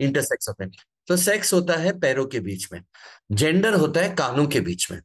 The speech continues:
कि मैं क्या बतलाता हूं, मैं हूं। आप लोग, आप सब जो हैं,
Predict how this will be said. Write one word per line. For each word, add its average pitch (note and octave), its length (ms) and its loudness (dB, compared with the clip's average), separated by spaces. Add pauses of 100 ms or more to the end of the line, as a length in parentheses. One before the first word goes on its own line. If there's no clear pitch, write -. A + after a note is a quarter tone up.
(640)
कि F3 100 0
मैं E3 440 0
क्या F#3 140 2
बतलाता B2 560 -2
हूं, B2 300 -4
मैं G2+ 240 0
हूं। F2+ 140 -2 (540)
आप D3 260 0
लोग, F#3 240 4
आप C#3 280 0
सब F3+ 260 0
जो E3 180 0
हैं, A#2+ 460 -4